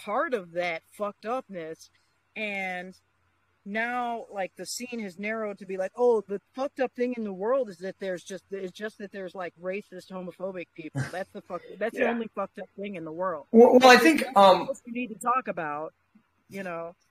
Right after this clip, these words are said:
Speaker 3: Well, I, I think that's, I don't know if I necessarily agree with that as the, as initially what punk rock was about. Um, I don't think punk, punk rock wasn't political. It was just the music of the seventies was getting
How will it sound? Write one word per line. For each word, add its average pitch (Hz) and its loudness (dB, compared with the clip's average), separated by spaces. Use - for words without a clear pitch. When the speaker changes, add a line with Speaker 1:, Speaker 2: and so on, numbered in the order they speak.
Speaker 3:
Well, 220 10
I, 196 10
I - 6
think 254 6
that's, 208 8
I 208 8
don't 269 10
know 269 12
if 220 8
I 196 10
necessarily 190 6
agree 170 6
with 165 6
that 143 8
as 143 4
the, 135 4
as 139 6
initially 139 6
what 127 2
punk 135 2
rock 131 4
was 139 0
about. 120 4
Um, 135 10
I 156 10
don't 220 6
think - 2
punk, 156 2
punk 233 8
rock 226 8
wasn't 175 4
political. 151 6
It 127 4
was 127 0
just 131 -2
the 151 -6
music 160 2
of 160 6
the 139 4
seventies 139 4
was 135 -2
getting 123 4